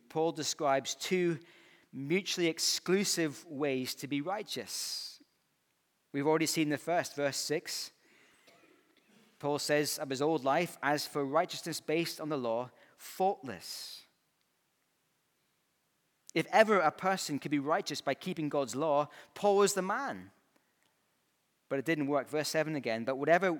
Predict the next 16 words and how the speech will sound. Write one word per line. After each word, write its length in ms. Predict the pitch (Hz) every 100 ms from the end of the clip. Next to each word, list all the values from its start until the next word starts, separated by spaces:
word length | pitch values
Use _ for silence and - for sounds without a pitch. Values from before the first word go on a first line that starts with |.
| - -
were 100 | 143
gains 380 | 156 165 165
to 100 | -
me, 200 | 127 110
I 80 | 98
now 260 | 120 135 139
consider 420 | - 131 135 120
loss 580 | 113 120 113 - - - _ _ _ _ _ _ _
for 80 | 123
the 60 | 110
sake 240 | 117 -
of 120 | 101
Christ." 640 | - 90 92 - - - - _ _ _ _ _ _ _ _ _ _ _ _ _ _ _ -
And 120 | 131
in 60 | 143
case 220 | 175